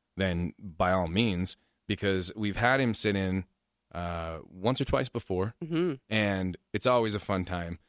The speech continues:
Speaker 1: You guys have,
Speaker 2: I'm
Speaker 1: have
Speaker 2: super
Speaker 1: heard his
Speaker 2: excited.
Speaker 1: name, and you have, have definitely appreciated his handiwork. But today, uh, to sit in and talk to us, uh, about our topic is our producer, our friend,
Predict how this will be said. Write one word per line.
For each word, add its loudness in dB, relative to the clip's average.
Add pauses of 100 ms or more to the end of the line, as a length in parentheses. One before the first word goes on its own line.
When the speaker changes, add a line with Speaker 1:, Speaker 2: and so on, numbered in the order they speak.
(260)
Speaker 1:
You 2
guys 4
have, 0
Speaker 2:
I'm -2 (100)
Speaker 1:
have 2
Speaker 2:
super 0
Speaker 1:
heard 4
his 2
Speaker 2:
excited. 2
Speaker 1:
name, 4 (420)
and 2
you 2
have, -2 (100)
have -4
definitely 0
appreciated -2
his -4
handiwork. -2
But -8
today, 2 (320)
uh, 2
to -8
sit 2
in 2
and -6
talk -4
to -8
us, -2
uh, -6
about -6
our -6
topic -4 (460)
is 2
our 4
producer, 2 (680)
our 0
friend, 2